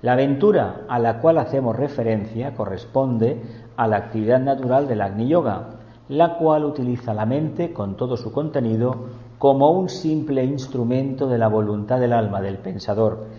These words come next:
y no tal como sucede habitualmente, como una entidad prodigiosa a la cual deba ser rendida pleitesía.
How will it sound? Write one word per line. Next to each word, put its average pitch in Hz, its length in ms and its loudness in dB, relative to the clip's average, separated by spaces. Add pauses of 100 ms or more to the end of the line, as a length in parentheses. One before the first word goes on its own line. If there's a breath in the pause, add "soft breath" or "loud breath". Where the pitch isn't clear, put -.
(200 loud breath)
y 135 140 0
no 143 200 4
tal 143 220 8
como 113 240 0
sucede 113 380 -2
habitualmente, 113 920 0 (260 loud breath)
como 123 260 4
una 143 160 2
entidad 117 420 0
prodigiosa 120 580 0
a 110 40 0
la 98 180 -4
cual 135 420 0
deba 120 360 0
ser 113 240 -2
rendida 117 560 -2
pleitesía. 117 800 -6